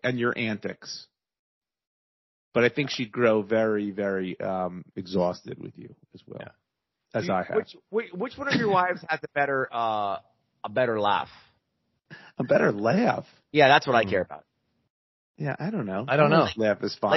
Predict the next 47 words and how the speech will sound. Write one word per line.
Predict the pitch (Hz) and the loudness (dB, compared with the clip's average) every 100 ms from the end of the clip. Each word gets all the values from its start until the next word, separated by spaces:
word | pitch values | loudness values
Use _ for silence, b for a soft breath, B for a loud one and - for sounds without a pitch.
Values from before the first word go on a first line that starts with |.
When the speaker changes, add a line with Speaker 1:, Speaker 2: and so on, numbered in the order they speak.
| 160 | 2
Speaker 3:
Like, | 160 | 0
do | - | -2
you | 214 233 | 2 4
have, | 254 247 139 | 6 4 4
do | |
your, | 180 151 | 4 6
are | 170 | 6
your | 190 226 | 6 6
wives | 214 208 - - | 6 6 0 -16
eager | 165 175 165 180 190 185 - | -8 -8 -2 0 0 -2 -6
to | 190 | -4
laugh? | 190 190 190 - | 0 0 -2 -12
'Cause | - 127 | -4 2
I | 175 | 4
don't | 214 | 2
need | 185 175 | -2 -2
someone | 131 123 | 4 4
Speaker 1:
Yes. | 120 | 4
Speaker 3:
who's | 110 - | -4 -10
funny. | 98 123 | 2 4
Speaker 2:
Yes. | 113 95 - - _ - | 4 2 -10 -18 _ -4
Yeah. | 117 | 2
Speaker 3:
I | |
need | - | 4
Speaker 1:
Yes, | 185 - | 4 0
Speaker 3:
someone | 190 170 | -6 0
Speaker 1:
yes, | 107 151 | 0 0
Speaker 3:
who | 151 | -4
Speaker 1:
yes, | 120 | -2
Speaker 3:
likes | 131 131 | -2 -2
Speaker 1:
yes. | 113 95 | -4 -2
Speaker 3:
to | |
laugh. | 101 80 _ _ _ _ | -4 -6 _ _ _ _
Speaker 2:
Yeah. | - 117 98 - | 2 4 4 2
Speaker 1:
Yes. | 185 - | 0 2
Speaker 2:
I, | 147 196 196 | 6 6 6
I | - | 4
always | 180 196 | 6 6
think | 190 | 2
there's | 156 143 | 0 0
two | 190 | -4
kinds | 185 185 160 | -2 -2 -2
of | 147 | -4
people. | 139 127 113 | -4 -2 -2
People | 156 - 156 151 - | -2 2 4 4 2
Speaker 1:
Yeah. | - | -4
Speaker 2:
who | 151 135 120 | 0 2 0